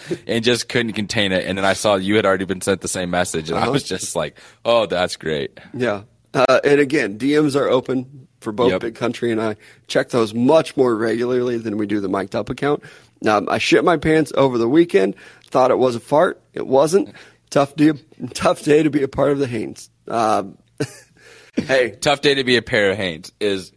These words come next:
Speaker 1: hilarious to me.
Speaker 2: I, uh,
Speaker 1: Oh, man.
Speaker 2: I've been there.
Speaker 1: <laughs> Just the fact, this just sounds like something my youngest brother would say. Where he's like, "Ah, I thought it was a fart.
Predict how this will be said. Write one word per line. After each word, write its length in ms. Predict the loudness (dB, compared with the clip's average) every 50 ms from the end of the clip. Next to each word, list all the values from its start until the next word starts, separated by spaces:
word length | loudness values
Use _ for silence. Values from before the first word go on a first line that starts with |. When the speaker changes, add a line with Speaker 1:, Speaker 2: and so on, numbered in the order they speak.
| _ -8
Speaker 1:
hilarious 920 | -6 -4 -4 -4 -4 -4 -2 0 0 2 2 2 2 2 0 -4 -6 -8
to 100 | -6 -2 0
me. 40 | 2
Speaker 2:
I, 220 | 2 4 4 4 4
uh, 340 | 4 2 2 0 -2 -4 -6 -10 _ _ -18 -10 -4
Speaker 1:
Oh, 460 | -2 0 2 2 4 2 2 2 0
man. 500 | -2 -6 -6 -4 -4 -4 -4 -4 -6 -4
Speaker 2:
I've 280 | 0 0 0 0 2 2
been 180 | 0 2 2
there. 240 | 0 -2 -4 -6 -10 -16 _ _ _ _ _
Speaker 1:
<laughs> 80 | -14 -10 -10 -6 -6 -6 -4 -4 -4 -4 -2 -2 -2 -4 -4 -4 -6
Just 380 | -6 -4 -4 -4 -4 -6 -6 -6 -6 -6 -6 -6 -8 -12 -8 -2
the 160 | 0 0 0
fact, 360 | 0 0 0 0 0 0 -2 -2
this 220 | -4 -4 -2 -2
just 180 | -2 -2 0 0
sounds 200 | 0 0 2 2
like 100 | 0 0
something 280 | 0 -2 -2 0 0 0
my 100 | 0 0
youngest 480 | 0 0 0 0 0 0 -2 -2 0
brother 260 | 0 2 2 2 0
would 160 | -2 -4 -6 -8
say. 280 | -10 -10 -8 -8 -8 -6
Where 100 | -4 -4
he's 140 | 0 0
like, 140 | 0 2 2
"Ah, 100 | 2 0
I 40 | 0
thought 160 | 2 2 2 2
it 40 |
was 100 | 2 0
a 40 | -2
fart. 380 | -2 2 2 2 2 2 -2